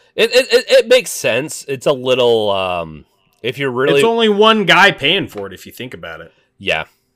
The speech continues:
Speaker 1: exactly.
Speaker 2: Reed Thompson.
Speaker 1: Reed
Speaker 2: He takes,
Speaker 1: Thompson.
Speaker 2: he
Speaker 1: And
Speaker 2: takes
Speaker 1: some-,
Speaker 2: the high road.
Speaker 1: and sometimes for the greater good, you gotta let that one guy go, I guess, 'cause she
Speaker 2: Yep.
Speaker 1: hates him. She hates his guts.
Speaker 2: Yeah, she won't work with
Speaker 1: But
Speaker 2: him
Speaker 1: then
Speaker 2: at all.
Speaker 1: again, you
Speaker 2: It's pretty messed up. He didn't get the medicine. It's just medicine.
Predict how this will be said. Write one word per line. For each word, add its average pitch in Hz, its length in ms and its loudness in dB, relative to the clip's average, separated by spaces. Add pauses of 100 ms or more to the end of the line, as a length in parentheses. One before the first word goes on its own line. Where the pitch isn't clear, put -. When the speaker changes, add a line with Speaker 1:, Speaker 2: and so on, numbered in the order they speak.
(640)
Speaker 1:
exactly. 95 480 -12
Speaker 2:
Reed 73 80 -14
Thompson. 110 480 -14 (240)
Speaker 1:
Reed 110 160 -10
Speaker 2:
He 113 60 -10
takes, 98 120 -2 (160)
Speaker 1:
Thompson. 87 120 -12
Speaker 2:
he 87 60 -10
Speaker 1:
And 113 80 -12
Speaker 2:
takes 123 220 -4
Speaker 1:
some-, 117 80 -8
Speaker 2:
the - 20 -6
high 120 160 -2
road. 101 300 -10
Speaker 1:
and 110 100 -8
sometimes 135 680 -4
for 120 140 -8
the 110 120 -6
greater 104 300 -6
good, 98 260 -8
you 90 80 -16
gotta 95 300 -6
let 92 220 -8
that 82 180 -8
one 90 340 -12
guy 85 480 -10 (1080)
go, 85 220 -6
I 98 100 -8
guess, 101 420 -10 (560)
'cause 117 120 -10
she 143 200 0
Speaker 2:
Yep. 123 100 -2
Speaker 1:
hates 98 300 -8
him. 69 140 -14
She 127 240 -10
hates - 460 -10
his 73 260 -16
guts. 71 760 -18 (420)
Speaker 2:
Yeah, 95 200 -12
she - 140 -12
won't 110 180 -12
work 104 200 -12
with 95 80 -20
Speaker 1:
But 127 60 -2
Speaker 2:
him 123 60 -4
Speaker 1:
then 127 100 -2
Speaker 2:
at - 40 2
all. 117 60 -4
Speaker 1:
again, 117 140 2
you 110 140 -2
Speaker 2:
It's - 100 -6
pretty 214 200 0
messed 220 240 2
up. 254 160 4
He 240 80 2
didn't 233 180 -2
get 233 140 -4
the 240 80 -12
medicine. 247 540 -4
It's 185 160 -12
just 240 180 -10
medicine. 214 480 -4